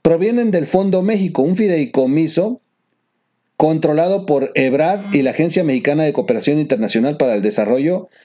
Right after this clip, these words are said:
amexid, órgano descentralizado de la Cancillería dirigida por Laura Elena Carrillo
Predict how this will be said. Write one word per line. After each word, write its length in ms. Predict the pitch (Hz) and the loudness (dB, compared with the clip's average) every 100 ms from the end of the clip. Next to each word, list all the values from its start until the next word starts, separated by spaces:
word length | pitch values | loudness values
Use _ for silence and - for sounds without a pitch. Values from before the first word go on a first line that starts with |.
| _ _ | _ _
amexid, 680 | 123 127 151 147 - 104 92 - _ _ _ | 0 0 0 -2 -2 -2 -4 -16 _ _ _
órgano 400 | 135 160 185 165 | 0 2 0 0
descentralizado 720 | 135 135 117 120 117 143 156 | 0 0 0 0 0 0 2
de 120 | 151 | 0
la 120 | 117 104 | 0 0
Cancillería 640 | 113 110 110 120 139 160 | -2 0 0 2 2 0
dirigida 500 | 135 113 131 151 147 | 0 0 0 0 0
por 160 | - 110 | 0 0
Laura 380 | 135 160 170 | 0 2 0
Elena 420 | 143 123 165 190 180 | 0 0 0 0 -2
Carrillo 580 | 123 127 151 185 208 | 0 0 0 -2 -4